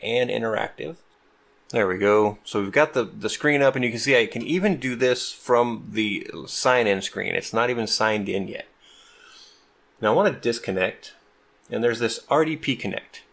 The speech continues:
So when you do this, it wants to know what's the domain, what's the username, what's the password, and then remember the credentials. So the domain I don't have, but we're gonna put in Brian and my password for that machine.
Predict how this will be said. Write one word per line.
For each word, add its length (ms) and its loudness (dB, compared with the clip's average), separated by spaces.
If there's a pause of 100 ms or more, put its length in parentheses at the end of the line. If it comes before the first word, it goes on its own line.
(1200)
So 120 -4
when 120 4
you 80 2
do 200 2
this, 360 2 (520)
it 60 -2
wants 140 4
to 80 0
know 80 6
what's 280 4
the 120 2
domain, 580 4 (160)
what's 220 -2
the 120 0
username, 680 0 (260)
what's 400 0
the 120 -2
password, 760 -2 (400)
and 100 -2
then 120 2
remember 340 2
the 100 0
credentials. 720 -2
So 320 2
the 100 -4
domain 400 6
I 60 6
don't 200 4
have, 480 2 (120)
but 140 -2
we're 120 0
gonna 160 2
put 180 0
in 220 2
Brian 600 2
and 520 -4
my 100 -8
password 580 -4
for 120 -10
that 180 -4
machine. 800 -4